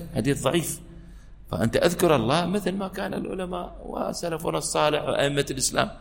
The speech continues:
أكثر من ذكر الله. لكن لازم تحرك نفسك وترقص وتفعل الأفعال هذه حتى يقولون الناس أنك قبله مثلا أو ذهب عقله.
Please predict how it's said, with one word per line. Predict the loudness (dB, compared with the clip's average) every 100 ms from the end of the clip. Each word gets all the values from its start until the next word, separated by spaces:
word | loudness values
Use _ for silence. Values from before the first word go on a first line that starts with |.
| -18 -14 6
أكثر | 6 6 2
من | 4
ذكر | 2 0 -2
الله. | -4 -8 -10 -18 -18 -4
لكن | 0 6
لازم | 8 8 4
تحرك | 4 6 6 4
نفسك | 2 4 2 2
وترقص | 0 2 2 0 -2 -2
وتفعل | -4 -6 -10 -18 -12 0 2 2 2
الأفعال | 2 4 6 6
هذه | 6 6 2 -2 -10 -16 -16 -16 -6
حتى | -4 4 6
يقولون | 8 6 6
الناس | 4 4 2
أنك | 0 0 2
قبله | 2 6 6
مثلا | 4 2 0 0
أو | -2 -2 -4 -6 -6 -2
ذهب | 4 4 6
عقله. | 4 4 2